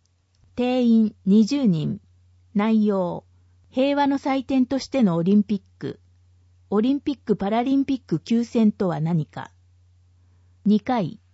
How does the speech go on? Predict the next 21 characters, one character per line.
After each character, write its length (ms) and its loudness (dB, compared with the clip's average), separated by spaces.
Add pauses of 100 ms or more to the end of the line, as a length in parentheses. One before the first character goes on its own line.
(320)
六 260 -2
月 240 -4
二 160 2
十 220 2
四 160 0
日 340 -8
金 300 4
曜、 500 -2
十 240 -4
八 240 -6
時 140 -2
三 240 0
十 120 -4
分 320 -4
か 140 -6
ら 120 -8
二 200 0
十 240 -2
時。 240 -10 (680)
場 120 -6
所、 300 -4